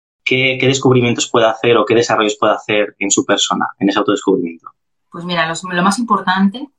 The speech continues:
Speaker 2: de todo es que de repente pasa de una vida de sufrimiento, de bloqueos, de paradigmas mentales, de creencias que le limitan, de,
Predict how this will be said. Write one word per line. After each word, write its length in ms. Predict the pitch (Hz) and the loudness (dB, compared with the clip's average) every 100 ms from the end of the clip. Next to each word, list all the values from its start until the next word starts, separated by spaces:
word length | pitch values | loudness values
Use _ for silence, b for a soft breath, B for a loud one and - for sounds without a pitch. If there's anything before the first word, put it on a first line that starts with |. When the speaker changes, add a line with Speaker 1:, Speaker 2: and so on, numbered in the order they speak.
| _ | _
Speaker 2:
de 160 | 170 165 | -14 -10
todo 480 | 185 196 233 262 - | -2 0 0 -2 -8
es 200 | 170 165 | -12 -12
que 80 | - | -10
de 100 | 165 | -8
repente 420 | 165 160 202 202 - | -8 -2 -2 -2 -4
pasa 440 | 160 - - - - | -4 -4 -10 -16 -12
de 140 | 190 | 0
una 180 | 202 208 | 2 2
vida 440 | 170 156 135 131 _ | -2 -2 -4 -4 _
de 160 | _ 185 | _ -8
sufrimiento, 840 | - - 175 170 175 170 156 143 - _ - | -8 -6 -6 -4 -6 -8 -12 -18 -20 _ -12
de 240 | 180 175 | -4 -2
bloqueos, 920 | 170 165 - 170 160 147 143 - - _ _ _ _ - | -2 -4 -4 -4 -4 -6 -8 -12 -12 _ _ _ _ -12
de 500 | 170 180 170 170 - | -2 0 2 -2 0
paradigmas 600 | 175 170 180 190 208 226 | -2 0 -4 0 0 2
mentales, 880 | 220 202 196 208 226 247 262 - 175 | 2 2 2 2 2 -2 -4 -6 -6
de 100 | 180 | -8
creencias 800 | 175 170 180 196 214 214 226 - | -4 -4 -4 -6 -2 0 0 -4
que 120 | 185 | -14
le 180 | 170 151 | -14 -14
limitan, 560 | 151 175 180 131 117 _ _ _ _ _ _ _ - | -14 -14 -6 -6 -6 _ _ _ _ _ _ _ -6
de, 640 | 180 175 180 175 165 165 | -4 0 0 2 0 -2